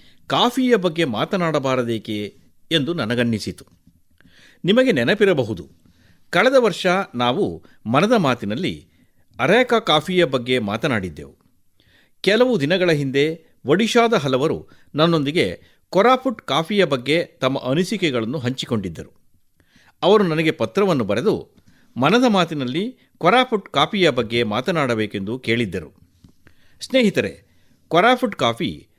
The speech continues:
ಅದ್ಭುತ ರುಚಿಯನ್ನು ಹೊಂದಿದೆ ಎಂದು ನಾನು ಕೇಳಿದ್ದೇನೆ. ಅಷ್ಟೇ ಅಲ್ಲ, ರುಚಿಯ ಜೊತೆಯಲ್ಲಿ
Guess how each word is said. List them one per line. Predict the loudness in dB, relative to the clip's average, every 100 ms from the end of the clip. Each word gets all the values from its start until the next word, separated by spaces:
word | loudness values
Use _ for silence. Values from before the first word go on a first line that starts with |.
| -8
ಅದ್ಭುತ | -2 -2 0 0 2
ರುಚಿಯನ್ನು | 2 0 -2 -2 -2
ಹೊಂದಿದೆ | -4 -6 -2 -2
ಎಂದು | -2 -4 -4 -6 -8 _ _ -4
ನಾನು | -2 0 -4
ಕೇಳಿದ್ದೇನೆ. | -6 -2 -2 -2 -8 -16 -20 _ _ _ _ _ _ _ -10
ಅಷ್ಟೇ | -4 2
ಅಲ್ಲ, | 2 2 -4 -6 _ _ _ _ _ 0
ರುಚಿಯ | 2 2 0 2
ಜೊತೆಯಲ್ಲಿ | 2 0 -2 -4 -6 -8